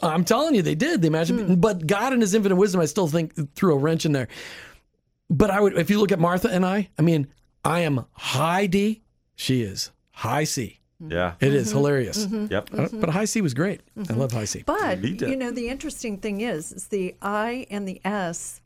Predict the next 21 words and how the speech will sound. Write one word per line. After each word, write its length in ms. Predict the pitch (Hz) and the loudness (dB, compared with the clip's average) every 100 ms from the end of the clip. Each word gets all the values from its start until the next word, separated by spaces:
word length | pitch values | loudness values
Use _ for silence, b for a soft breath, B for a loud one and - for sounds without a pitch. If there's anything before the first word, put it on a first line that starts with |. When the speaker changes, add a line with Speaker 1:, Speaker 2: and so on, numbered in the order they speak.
| _ | _
Speaker 2:
are 140 | 196 | -4
the 100 | 185 | -4
people-oriented. 1120 | 190 - 226 - 175 180 180 160 160 - 170 156 _ _ _ _ _ _ _ _ _ _ | -8 -2 0 0 -6 -6 -6 -6 -10 -10 -12 -12 _ _ _ _ _ _ _ _ _ _
The 160 | 185 190 | -8 -8
C 520 | - - 233 240 233 | -6 -4 -2 -2 -6
and 220 | 202 190 | -6 -6
the 60 | 180 | -8
D 540 | 175 180 202 254 254 _ - | -8 -8 -8 -10 -14 _ -10
are 100 | 180 | -10
task. 680 | - - 165 165 - - - _ _ _ - | -6 -6 -6 -8 -12 -16 -20 _ _ _ -2
Like, 180 | 190 196 | 0 0
if 100 | 196 | 0
they 160 | 240 | 2
have 200 | 294 254 | 2 0
to 60 | 262 | -2
make 200 | 226 214 | -4 -4
a 40 | 196 | -6
choice, 500 | - 202 156 160 185 | -4 -2 -2 -4 -8
like, 160 | 160 | -6
a 40 | 180 | -6
D 540 | 165 202 220 240 | -2 0 0 0